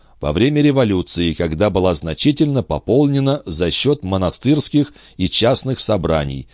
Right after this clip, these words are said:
С тысяча семьсот двадцатого года помещается в особняке Тюбев в центре Старого Парижа,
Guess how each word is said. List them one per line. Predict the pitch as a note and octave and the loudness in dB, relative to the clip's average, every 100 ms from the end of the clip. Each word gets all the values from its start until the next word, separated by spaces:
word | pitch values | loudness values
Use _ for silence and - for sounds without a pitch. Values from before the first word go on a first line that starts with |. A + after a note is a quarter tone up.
| - - - | -20 -20 -8
С | - | -2
тысяча | E3+ F#3 E3 C3 | 0 0 2 0
семьсот | - A2 - G2 | 0 0 0 -2
двадцатого | D2+ F2+ - D#2+ D#2+ D2+ | 0 -2 0 -4 -4 -2
года | D#2+ F3 G#2 C#2+ - - - | 0 2 0 -4 -12 -20 -4
помещается | - B2+ F#3+ - D#3+ E3+ - | 0 2 2 4 4 4 2
в | B2 | 0
особняке | G#2 G2 E2+ G2 - D3 | 0 -2 -2 -4 2 2
Тюбев | - E3+ B2 G#2+ G2 - - | 4 2 2 2 2 0 -12
в | - | -6
центре | - B2+ D3+ C#3 | 0 0 2 0
Старого | C#3 - A2 A2 F#2 | 0 2 2 2 0
Парижа, | - D#2+ G#2 D3 D3+ | 0 0 2 4 2